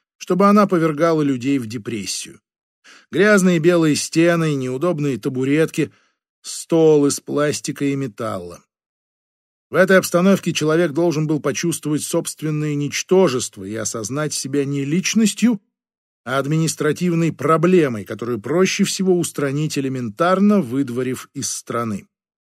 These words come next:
В комнате было две двери. В одну из них они вошли, другая, противоположная,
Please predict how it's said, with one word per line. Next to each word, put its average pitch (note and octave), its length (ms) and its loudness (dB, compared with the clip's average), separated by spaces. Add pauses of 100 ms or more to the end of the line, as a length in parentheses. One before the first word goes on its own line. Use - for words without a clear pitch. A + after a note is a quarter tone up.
(420)
В - 100 -20
комнате C4+ 380 2
было A3 240 2
две D3+ 220 0
двери. G#2 400 -10 (880)
В A2+ 80 -2
одну F#3 240 4
из G3+ 140 6
них D3+ 200 0
они C#3+ 180 0
вошли, B2+ 460 -2 (840)
другая, E3+ 480 4
противоположная, C#3+ 920 0